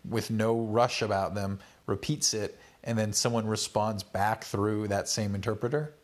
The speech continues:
That triples your time right there of a conversation, and they include that, and it's really good that they do, I think.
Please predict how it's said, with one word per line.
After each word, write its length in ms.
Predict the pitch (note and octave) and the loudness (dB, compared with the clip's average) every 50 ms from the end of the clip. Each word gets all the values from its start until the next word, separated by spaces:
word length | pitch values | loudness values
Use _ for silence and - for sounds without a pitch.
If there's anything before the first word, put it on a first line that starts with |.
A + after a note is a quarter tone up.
| _ _ _ _ _ _ _ _ _ _ _ _ _ _ _ _ | _ _ _ _ _ _ _ _ _ _ _ _ _ _ _ _
That 400 | - G2+ A#2 C#3+ D3+ - - - | 0 4 4 4 4 2 -4 -12
triples 480 | - - - A2 G#2 - A2+ G#2 G2+ A2 | -6 -2 0 0 2 2 0 0 0 0
your 100 | A2+ G#2+ | 0 0
time 380 | - - B2 C3+ C#3+ C3 G#2+ G2 | 2 4 4 4 4 2 0 -2
right 140 | G2 F#2+ | -2 -2
there 220 | F#2+ F#2+ F#2+ F#2+ G2 | 0 0 2 2 2
of 100 | G2 G2+ | 0 -2
a 40 | - | -2
conversation, 840 | - A#2 A2+ A#2 - - D3+ - - - - - A2+ G2+ G2 F#2+ - - - - - - - | -2 -2 -2 0 2 2 2 2 2 0 0 0 0 0 -2 -4 -8 -12 -18 -20 -18 -10 -4
and 120 | - A2+ | 0 0
they 100 | A#2 A#2 | 2 2
include 380 | A2+ G#2+ - - C#3+ C#3 C3+ B2+ | 0 0 -2 -2 0 0 0 0
that, 200 | F#2+ F#2 F2+ F2+ | 0 0 0 0
and 80 | - | -2
it's 180 | G2 F#2+ - - | -4 -6 -6 -4
really 180 | G#2 G#2 G2+ G2 | -2 -2 0 0
good 160 | F#2+ G2+ G2 | 0 0 0
that 120 | F#2 D#2+ D#2 | -2 -2 -2
they 100 | D#2+ - | -2 -4
do, 200 | - D#2+ D#2 D2 | -4 -4 -4 -4
I 80 | - | -4
think. 340 | - - - - G#2 - | -4 -6 -8 -8 -10 -10